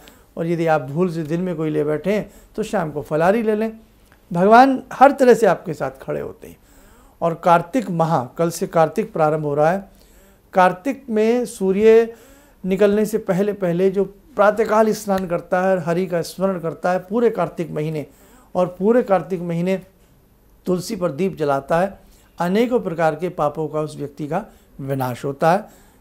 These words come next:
घर में मंगल कार्य होते हैं, शुभता का उदय होता है। आइए दर्शकों,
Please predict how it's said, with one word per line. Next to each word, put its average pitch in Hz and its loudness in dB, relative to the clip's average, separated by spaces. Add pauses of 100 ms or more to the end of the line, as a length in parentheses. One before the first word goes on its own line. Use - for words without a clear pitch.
(100)
घर 180 2
में 190 0
मंगल 143 -4
कार्य 135 -4
होते 147 -6
हैं, 226 -4 (220)
शुभता 143 -6
का - -8
उदय 156 -4
होता 127 -12
है। - -18 (680)
आइए 185 4
दर्शकों, 175 0